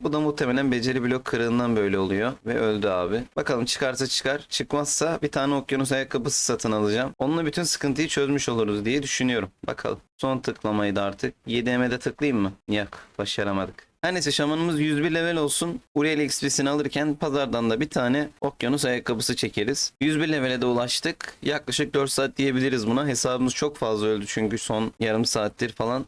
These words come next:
Arkadaşımız on altı fondan değişmelik piyasasına bir K P beş kritikli artı sekiz okyanus ayakkabı kurmuş. Bunu direkt çekebiliriz. Şöyle Uriel X P'sini de alalım. Oka tapınağına yolculuk yapalım bakalım.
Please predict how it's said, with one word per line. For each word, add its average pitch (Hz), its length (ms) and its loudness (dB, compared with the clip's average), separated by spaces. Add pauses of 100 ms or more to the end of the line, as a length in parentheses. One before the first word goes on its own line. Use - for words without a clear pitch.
Arkadaşımız 175 600 0
on 190 80 0
altı 165 260 0
fondan 151 400 2
değişmelik 151 480 0
piyasasına 139 680 0 (120)
bir 160 80 2
K 127 280 2
P 147 160 0
beş 156 180 0
kritikli 127 560 -2
artı 135 300 0
sekiz 113 240 0
okyanus 139 400 0
ayakkabı 123 380 0
kurmuş. 117 480 -2 (100)
Bunu 127 180 2
direkt 117 200 0
çekebiliriz. 107 760 0
Şöyle 135 240 0
Uriel 135 240 2
X 131 200 -2
P'sini 123 340 2
de 120 40 2
alalım. 131 440 2 (100)
Oka 113 360 -2
tapınağına 101 580 0
yolculuk 104 560 0
yapalım 104 380 0
bakalım. 95 340 0